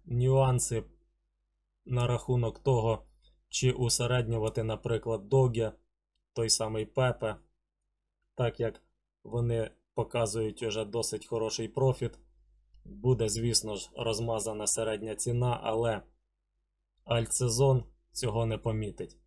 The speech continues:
Це ніяк негативним методом не вплине на загальний профіт по даним монетам і взагалі по портфелю.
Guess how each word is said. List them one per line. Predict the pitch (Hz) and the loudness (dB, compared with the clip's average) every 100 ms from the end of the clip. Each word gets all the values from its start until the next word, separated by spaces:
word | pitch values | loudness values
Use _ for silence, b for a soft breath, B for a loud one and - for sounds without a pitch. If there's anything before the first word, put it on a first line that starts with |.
| _ _ _ _ _ - | _ _ _ _ _ -4
Це | - 131 123 - _ - | 2 2 0 -6 _ -8
ніяк | 117 120 117 117 117 120 104 - | -2 0 0 0 0 0 -2 -6
негативним | - 113 104 107 - 113 110 104 98 _ _ _ | -8 -6 -4 -6 -4 -2 -2 -6 -8 _ _ _
методом | 110 117 117 117 104 104 98 - _ _ _ - | -6 -2 -2 -4 -4 -4 -6 -12 _ _ _ -2
не | 123 123 | 2 4
вплине | 117 - 135 139 120 | 2 2 4 6 4
на | 113 113 113 113 | 2 0 0 -2
загальний | 107 107 107 117 110 104 | -6 -4 -2 0 -2 -4
профіт | 101 117 113 - 104 - - - - - - | -4 -2 -2 -4 -8 -12 -20 -20 -20 -20 -6
по | 113 110 - _ _ _ _ _ | -2 -2 -4 _ _ _ _ _
даним | - 104 117 113 107 | -14 -4 -2 -2 -2
монетам | 110 113 120 117 104 - | -2 0 0 -2 -4 -4
і | 110 | -6
взагалі | 104 104 110 110 | -4 -2 -2 -2
по | 107 104 | -2 -4
портфелю. | - 107 - 107 92 85 | -4 -6 -6 -6 -6 -10